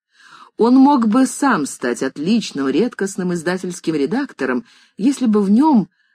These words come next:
было сильно то, что движет большим редактором: честолюбие, восторженная горячность, дерзкая и упрямая решимость, неугомонная жажда искать и находить все лучшее.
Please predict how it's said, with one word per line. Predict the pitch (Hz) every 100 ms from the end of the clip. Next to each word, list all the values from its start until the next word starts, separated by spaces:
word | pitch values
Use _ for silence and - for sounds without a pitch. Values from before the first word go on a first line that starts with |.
| _
было | - - 254 240
сильно | - - 240 220 190
то, | - 269 294
что | - 214
движет | 165 175 240 202 202 147
большим | 147 156 - 151 170
редактором: | 147 131 117 104 - 107 110 107 _ _ _ -
честолюбие, | - 120 - 113 123 160 170 214 226 _ _ _ _ _
восторженная | - 151 - 170 151 131 139 131
горячность, | 127 135 190 - - 220 - - _ _ _
дерзкая | - 120 160 180 180 - 160
и |
упрямая | 156 - 151 143 135
решимость, | 127 127 - 208 240 262 - - _ -
неугомонная | 156 175 151 185 233 214 196
жажда | 175 160 202 175 165
искать | - 170 - - - 269 294 -
и | 180 185
находить | 170 147 117 160 208 -
все | - 143
лучшее. | 147 104 - - 73 -